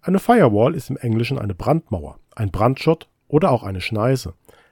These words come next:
Also kein Instrument des Angriffs oder gar der Abschreckung, sondern ein zuverlässiger Schutz, der uns vom tosenden Feuerchaos des Internets schützen soll. Und damit ich Sie nicht schon nach zwei Minuten abhänge,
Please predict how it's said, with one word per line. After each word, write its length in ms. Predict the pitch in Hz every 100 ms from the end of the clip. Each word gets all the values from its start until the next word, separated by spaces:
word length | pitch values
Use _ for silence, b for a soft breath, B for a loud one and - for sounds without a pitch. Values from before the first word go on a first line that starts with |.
| b
Also 220 | 143 120
kein 280 | - 165 190
Instrument 520 | 156 110 - 104 98
des 160 | 87 -
Angriffs 480 | 113 104 131 131 -
oder 240 | 120 104
gar 140 | 90
der 120 | 87 85
Abschreckung, 580 | - - 143 - 90 - b b b
sondern 300 | - 196 180
ein 140 | 110
zuverlässiger 640 | - 156 170 175 175 190 208
Schutz, 400 | - 143 - -
der 160 | 113
uns 160 | 123 113
vom 180 | - 90
tosenden 520 | - 135 165 170 180
Feuerchaos 680 | - 107 104 - 117 107 -
des 160 | 101 -
Internets 460 | 107 90 95 113
schützen 340 | - 185 - 110
soll. 260 | 80 104 _ _ _ _ _ _ _ _ -
Und 180 | 139
damit 260 | 135 131 175
ich 100 | 202
Sie 120 | 175
nicht 220 | 160 160
schon 120 | - 127
nach 120 | 117
zwei 280 | - 120 139
Minuten 420 | 139 143 - 120
abhänge, 500 | - - 101 117